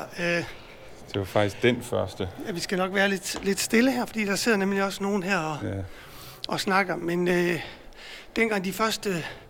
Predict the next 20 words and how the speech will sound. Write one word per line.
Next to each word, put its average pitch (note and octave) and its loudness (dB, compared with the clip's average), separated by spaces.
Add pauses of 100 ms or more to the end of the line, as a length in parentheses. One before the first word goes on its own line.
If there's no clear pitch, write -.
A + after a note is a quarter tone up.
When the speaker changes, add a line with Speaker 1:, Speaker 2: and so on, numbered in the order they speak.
Speaker 1:
bygninger G3 -2
blev F3+ 0
bygget, A3+ -2
så G3+ -2
var G3 0
det G3+ 0
her F#3+ 0
det, F3+ -6 (380)
et A3+ 0
af F#3+ -2
de F#3 -4
allerførste. G3 -4
Og - -14
det A3 -2
var G#3 0
der, G#3 2
hvor E3+ -2 (480)
Srila G3+ -2
Prabhupada, G3 -2
eller, F3 -2